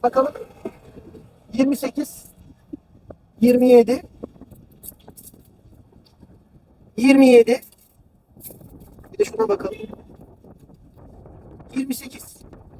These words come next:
Yani taşlar da aşağı yukarı yirmi yedi, yirmi sekiz santimetre. Gelin. Şu yapı nedir? Bak. Bu bir taş.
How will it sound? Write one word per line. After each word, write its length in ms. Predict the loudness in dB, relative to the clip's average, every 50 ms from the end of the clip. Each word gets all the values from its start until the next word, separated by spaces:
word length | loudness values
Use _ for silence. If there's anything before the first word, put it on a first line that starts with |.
| -8 -4
Yani 140 | -4 -2 -2
taşlar 320 | -2 -4 -4 -2 0 0 2
da 60 | 0
aşağı 220 | 0 -2 -2 -4
yukarı 260 | -4 -2 -4 -6 -6
yirmi 260 | -6 -8 -8 -10 -8 -8
yedi, 160 | -8 -6 -8
yirmi 180 | -8 -8 -10
sekiz 400 | -14 -16 -18 -18 -16 -16 -16 -18 -20 -20 -20 -20 -20 -20 _ -20 -20 -20 _ _
santimetre. 720 | -20 -14 -6 -4 -4 -4 -4 -6 -12 -14 -14 -14 -16 -18 -20
Gelin. 300 | -20 -20 -18 -20 -20 -20 -20 -20 -20 -20 -20 -20 -20 -20 -16
Şu 140 | -10 -4 -2
yapı 220 | -2 -2 -2 -2 -2
nedir? 400 | -2 -2 -2 -4 -10 -12 -20 -20 _ _ -20 -20 -20 -20 -20 -20 -20 -20 -20 -20 _ _ _ -20 -20 -20 _ -20 _ -20 -20 _ _ -2
Bak. 180 | 0 0 0 0 _ _ _ _ _ _ _ _ _ _ _ _ _ _ 0
Bu 80 | 4 4
bir 80 | 4
taş. 460 | 4 4 0 -2 -2 -6 -12 -14 -18